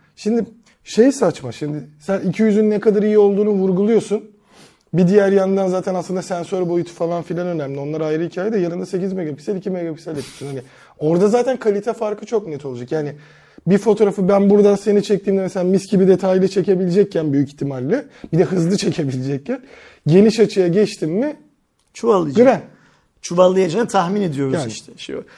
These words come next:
Speaker 2: şöyle, şunu da unutmayalım, bir daha söyleyelim ve bir sonraki konumuza geçelim. Ee, biz mutlaka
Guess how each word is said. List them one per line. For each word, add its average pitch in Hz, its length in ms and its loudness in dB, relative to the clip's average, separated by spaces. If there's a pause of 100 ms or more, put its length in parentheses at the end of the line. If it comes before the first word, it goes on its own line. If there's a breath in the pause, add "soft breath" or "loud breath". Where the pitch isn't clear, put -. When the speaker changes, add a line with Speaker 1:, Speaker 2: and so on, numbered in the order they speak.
(140 loud breath)
Speaker 2:
şöyle, 254 320 -2 (760 soft breath)
şunu 285 240 -2
da 269 80 6
unutmayalım, 170 520 2
bir 180 100 -4
daha 165 180 2
söyleyelim 170 500 -2
ve 170 160 -4
bir 170 140 -6
sonraki 156 220 -8
konumuza 147 360 -4
geçelim. 135 400 -10 (140)
Ee, 151 800 -2
biz 180 320 -4
mutlaka 175 840 0